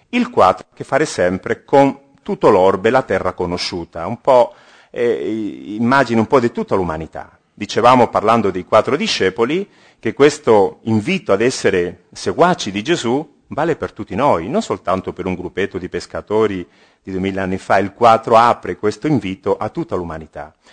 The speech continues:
Lo stesso adesso l'Evangelista Marco, presentando quattro portatori, sta dicendo che abbiamo a che fare con una realtà che va oltre il popolo di Israele.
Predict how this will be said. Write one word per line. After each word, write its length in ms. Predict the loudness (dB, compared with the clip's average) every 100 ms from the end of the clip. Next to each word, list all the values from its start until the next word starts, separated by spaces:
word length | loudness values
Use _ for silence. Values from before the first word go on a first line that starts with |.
| -16 -4
Lo 100 | -2
stesso 340 | 2 4 4
adesso 480 | 6 4 4 4 4
l'Evangelista 600 | 2 -2 -4 -6 -2 0
Marco, 560 | 2 0 -2 -4 -4 -6 -20 _
presentando 640 | -4 0 2 4 4 4
quattro 320 | 6 6 4
portatori, 540 | 4 4 4 4 6 4
sta 160 | 2
dicendo 640 | -2 -2 -2 0 0 0 0 -6 -20 _
che 120 | 2
abbiamo 240 | 4 4
a 40 | 4
che 120 | 0
fare 400 | 2 2 2 2
con 180 | 4 4
una 220 | 4 4
realtà 800 | 4 2 2 2 2 2 -4 _ _
che 100 | 2
va 180 | 2 4
oltre 460 | 4 4 0 -6
il 120 | -6
popolo 360 | -2 -4 -4 -8
di 100 | -10
Israele. 580 | -12 -12 -12 -12 -16